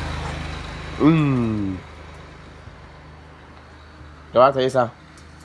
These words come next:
Đầu tiên, ờ, không biết các bác sẽ ấn tượng về cái gì? Em nghĩ là đầu tiên chúng ta sẽ ấn tượng về cái nguồn của nó. Con này đời lại nguồn vàng. Đấy.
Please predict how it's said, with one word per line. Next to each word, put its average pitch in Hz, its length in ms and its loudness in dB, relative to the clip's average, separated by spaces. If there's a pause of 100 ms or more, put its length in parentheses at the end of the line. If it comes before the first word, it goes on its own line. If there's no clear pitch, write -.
(960)
Đầu 139 160 8
tiên, 160 440 8
ờ, 151 200 10
không 156 160 0
biết 180 140 6
các 180 80 6
bác 185 160 8
sẽ - 140 0
ấn 180 180 6
tượng 151 220 4
về 120 120 4
cái 123 180 2
gì? 104 280 0 (3500)
Em 151 140 8
nghĩ 165 120 6
là 170 100 8
đầu 135 160 8
tiên 143 240 6
chúng 139 120 0
ta 135 120 6
sẽ 131 120 0
ấn 147 200 2
tượng 131 220 4
về 110 120 4
cái 117 100 4
nguồn 120 300 6
của 98 80 0
nó. 95 260 2 (540)
Con 151 160 10
này 131 160 10
đời 113 540 6
lại 101 160 4
nguồn 113 260 4
vàng. 98 300 6 (920)
Đấy. 92 200 -2